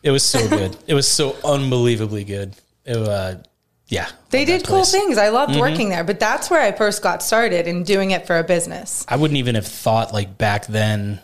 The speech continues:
Speaker 2: Well, Instagram
Speaker 1: But
Speaker 2: wasn't huge.
Speaker 1: Yeah.
Speaker 2: But we did do an Instagram.
Speaker 1: That's crazy.
Speaker 2: We did stuff on Instagram and on Facebook, but that's, that's kind of where I got my start.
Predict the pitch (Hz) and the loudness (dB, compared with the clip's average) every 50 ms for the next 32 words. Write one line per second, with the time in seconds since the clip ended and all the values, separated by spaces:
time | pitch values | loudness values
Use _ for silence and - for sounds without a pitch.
0 | _ _ _ _ - 185 196 - 208 214 208 - - 208 202 214 208 208 208 208 | _ _ _ _ 0 2 4 4 4 2 2 0 0 2 2 2 2 2 0 -2
1 | 208 214 208 202 - 240 262 240 180 - - - 104 - 151 131 98 - - 190 | -2 -4 -6 -2 0 2 2 2 2 0 -2 -2 0 0 0 -2 -4 -4 -2 -2
2 | 185 180 202 170 202 202 185 208 190 190 190 185 175 - - 156 160 156 147 - | 0 0 2 0 0 0 0 0 0 0 0 -2 -2 -4 -6 -6 -6 -6 -6 -8
3 | - 185 - - - 110 - - - - 117 131 139 151 156 - - - - - | -10 -14 -10 -6 -4 -4 -4 -4 -2 0 0 0 2 0 0 -2 -4 -6 -4 0
4 | 220 233 226 240 233 233 - - 262 240 233 240 254 240 226 214 208 208 - - | 0 2 2 2 0 0 0 2 2 2 2 2 2 2 2 2 0 -2 -4 -4
5 | 196 185 196 190 190 190 190 190 190 - - - _ _ _ _ _ _ _ 190 | -2 0 0 2 2 2 2 0 -2 -4 -8 -14 _ _ _ _ _ _ _ 0
6 | 185 180 185 185 185 180 175 - 185 165 170 165 - - - 156 - - - - | 0 2 2 2 2 0 0 0 0 0 0 -2 -4 -2 0 0 0 -2 -4 -10
7 | - - - - - _ _ _ _ 190 185 185 - - 185 185 196 - - - | -14 -16 -20 -20 -20 _ _ _ _ -2 -2 0 0 0 0 0 -2 -4 -8 -10
8 | - - _ _ _ _ _ - 180 165 185 175 175 - - - 226 214 208 185 | -10 -14 _ _ _ _ _ -8 -4 -2 -2 -2 -2 -4 -2 -2 0 0 2 2
9 | 202 196 185 185 175 180 175 170 165 160 - - - 180 185 175 160 139 - - | 2 2 4 4 2 2 0 -2 -4 -6 -6 -4 0 0 0 0 0 -2 -6 -12
10 | - | -12